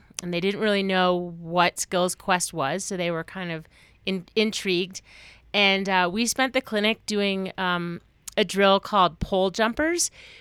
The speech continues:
which is where you have, uh, I had eight, um, gates laying on the ground at a certain distance apart, and it's working on their fore-aft pressure, um, and their ability to take their skis straight in the fall line on a, on a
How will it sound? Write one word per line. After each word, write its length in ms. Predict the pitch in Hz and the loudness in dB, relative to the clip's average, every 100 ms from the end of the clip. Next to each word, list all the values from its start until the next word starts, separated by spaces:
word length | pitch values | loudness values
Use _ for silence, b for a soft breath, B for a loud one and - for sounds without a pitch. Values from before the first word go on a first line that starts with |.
| B | B
which 200 | 202 208 | -2 0
is 160 | 208 190 | -2 -2
where 180 | 196 196 | 2 4
you 160 | 190 | 2
have, 520 | 196 190 180 180 175 | 0 0 2 2 -2
uh, 200 | 190 165 - | -4 -4 -2
I 100 | 185 | 0
had 300 | 190 180 - | 0 0 0
eight, 400 | 202 214 - - B B B B - | 0 0 -2 -8 B B B B -4
um, 500 | 190 180 170 165 170 | -2 0 0 -4 0
gates 460 | 208 196 180 - - 202 | 4 6 4 -2 -8 -4
laying 400 | 196 190 190 185 | 0 2 2 -2
on 100 | 180 | -4
the 80 | |
ground 540 | 175 185 170 165 165 170 | -4 0 0 0 -4 -6
at 120 | 170 | -6
a 60 | 175 | -4
certain 320 | - 165 180 | -2 -4 -4
distance 400 | 175 - 180 170 | -8 -8 -8 -8
apart, 480 | 170 - 160 156 - | -8 -4 -2 -2 -6
and 340 | 185 170 165 170 b b b - | -8 -8 -8 -10 b b b -4
it's 280 | 190 - - | -4 -4 -6
working 520 | 190 208 208 220 202 | 0 0 0 -4 -4
on 440 | 180 185 180 180 | 0 2 2 0
their 200 | 175 175 | 0 0
fore-aft 460 | 170 220 202 190 185 | 2 4 6 6 4
pressure, 560 | 202 170 185 175 170 b b b b - - | -2 -2 -2 0 -2 b b b b -6 -2
um, 340 | 185 180 170 - | -2 0 -2 -2
and 180 | 180 185 | -2 2
their 140 | 180 | 2
ability 500 | 175 202 208 202 190 | 4 6 6 6 2
to 400 | 180 - 196 180 | -2 -4 -2 -4
take 540 | - 220 196 190 - b b b b _ | -4 0 0 0 -8 b b b b _
their 120 | 196 | 0
skis 400 | 202 - 190 185 | 0 -2 -2 -2
straight 400 | - - 208 208 | -2 0 2 2
in 100 | 202 | 2
the 60 | 196 | -4
fall 380 | - 202 202 190 | -2 4 6 6
line 260 | 165 165 | 2 0
on 140 | 170 160 | -4 -6
a, 80 | - | -6
on 200 | 180 170 | -6 -6
a 160 | 160 | -8